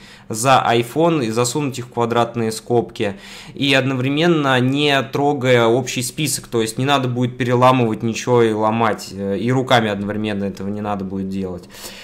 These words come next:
И, и то же самое можно будет добавлять уникальные, а, ключи, что в несколько рекламных кампаний, что сможете добавлять сразу во все рекламные кампании, не меняя внутренние списки. То есть, вот это, видите, у нас разные значения списков.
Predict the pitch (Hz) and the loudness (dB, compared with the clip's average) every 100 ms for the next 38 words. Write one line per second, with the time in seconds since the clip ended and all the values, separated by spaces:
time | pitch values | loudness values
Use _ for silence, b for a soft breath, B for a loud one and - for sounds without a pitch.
0 | B B - 233 165 - 190 214 190 170 | B B 2 2 2 -4 -2 -2 0 0
1 | - 175 165 143 147 143 131 139 120 120 | 4 4 4 2 0 0 -2 -4 0 2
2 | 120 131 123 127 123 127 135 120 117 110 | 4 2 0 -2 -2 2 2 2 0 0
3 | 107 101 95 - - 110 107 107 101 127 | -2 -4 -6 -12 -10 -4 -2 -2 -4 -6
4 | 131 127 196 208 180 - - 110 107 131 | -4 -2 -2 0 0 -2 -4 -2 -2 0
5 | 214 214 156 151 151 151 147 139 127 131 | 0 0 -4 0 0 2 0 0 -2 -2
6 | 127 123 131 127 120 110 - - 131 131 | -2 -2 -2 0 -2 -6 -8 -4 -2 2
7 | 127 123 123 123 117 113 113 110 107 107 | 0 0 -2 -2 -2 -6 -4 -4 -4 -2
8 | 107 117 113 - 117 107 107 101 - 180 | 0 0 0 0 -2 -2 -4 -4 2 2
9 | 185 - 143 139 127 127 123 131 123 117 | 2 2 2 2 0 -2 0 0 2 2
10 | 123 156 143 127 139 135 120 127 131 120 | 0 0 0 0 2 2 2 0 -2 -2
11 | 127 123 123 - 131 120 - 107 101 131 | 0 0 0 -2 -6 -6 -8 -8 -6 -6
12 | 127 107 170 190 151 117 110 - 127 143 | -6 -4 -2 -2 -2 -4 -4 -2 2 2
13 | 123 104 110 110 - 131 104 98 - 123 | 0 -4 -4 -4 -2 -2 -2 -6 -6 -8
14 | - 98 | -6 -14